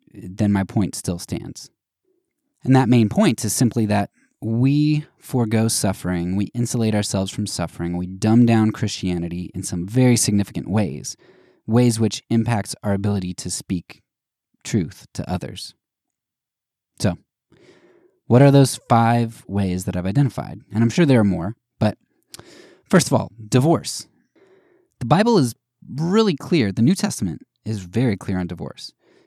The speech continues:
Jesus says that divorce was allowed in the Old Testament because of the hardness of Israel's heart, but that the only reason it should occur in the New Testament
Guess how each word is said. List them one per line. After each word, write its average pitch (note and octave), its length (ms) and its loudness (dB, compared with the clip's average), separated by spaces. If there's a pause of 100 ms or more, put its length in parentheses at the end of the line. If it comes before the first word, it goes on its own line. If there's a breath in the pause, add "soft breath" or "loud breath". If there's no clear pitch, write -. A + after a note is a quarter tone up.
(180 soft breath)
Jesus E3+ 340 2
says C#3 240 2
that A#2 140 0
divorce A#2 340 0
was G#2+ 100 -4
allowed G#2 440 0
in G#2 100 -2
the G2+ 100 0
Old A2+ 200 -2
Testament G2 420 -4
because C3 340 -4
of A2+ 100 -2
the G#2 80 -4
hardness A2 400 -2
of F#2+ 80 -8
Israel's F2+ 340 -6
heart, - 400 -8 (560 soft breath)
but B2+ 400 4 (160)
that A#2 160 -2
the A#2 160 2
only D#3 320 6
reason D3 260 4
it C3 140 2
should A#2 140 -2
occur B2 200 -4
in A#2+ 100 2
the G#2 60 2
New G#2 140 2
Testament D#3 440 -2